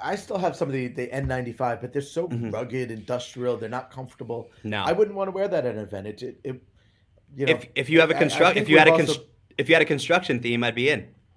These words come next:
Speaker 1: Yeah, I think we've also realized that it doesn't have to be to that level. You know,
Speaker 2: Right.
Speaker 1: a cloth mask is perfectly fine.
Speaker 2: Right. And, and the
Speaker 1: Um,
Speaker 2: thing is, too, what people need to realize, I think that obviously, and people have been saying, the mask is to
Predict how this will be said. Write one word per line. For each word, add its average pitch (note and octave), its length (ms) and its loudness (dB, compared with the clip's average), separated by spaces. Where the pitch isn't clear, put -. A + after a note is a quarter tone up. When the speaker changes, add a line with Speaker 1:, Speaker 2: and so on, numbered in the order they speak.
Speaker 1:
Yeah, G3+ 120 -6
I F#3 120 -2
think A#3+ 200 -8
we've G#3 220 -6
also F#3+ 300 -2
realized D#3 480 -2
that C#3 280 -2
it C#3 100 -10
doesn't D3+ 260 -2
have D3 180 -4
to B2+ 60 -12
be C3 140 -6
to A#2+ 120 -6
that G#2 220 -6
level. G2 400 -4
You A#2 80 -10
know, A#2+ 40 0
Speaker 2:
Right. A2+ 160 0
Speaker 1:
a - 40 -20
cloth B2 320 -4
mask A#2+ 340 -10
is A2+ 100 -12
perfectly G2+ 760 -12
fine. G2+ 420 -8
Speaker 2:
Right. A2+ 280 -2
And, G3+ 220 6
and G#3 120 0
the G#3+ 60 2
Speaker 1:
Um, - 60 -6
Speaker 2:
thing C#4 140 -2
is, A3 160 0
too, A#3 120 -2
what - 120 0
people G3 220 -4
need E3+ 140 -2
to C#3 80 -4
realize, C#3 380 2
I B2+ 40 -2
think E3 240 -4
that C#3 200 -2
obviously, C3 500 -6
and A#2+ 140 -6
people C#3+ 140 -8
have C3 40 -10
been A#2+ 80 -8
saying, B2+ 320 -6
the A2+ 120 -12
mask E3+ 360 -4
is A#2+ 200 -10
to A2 260 -6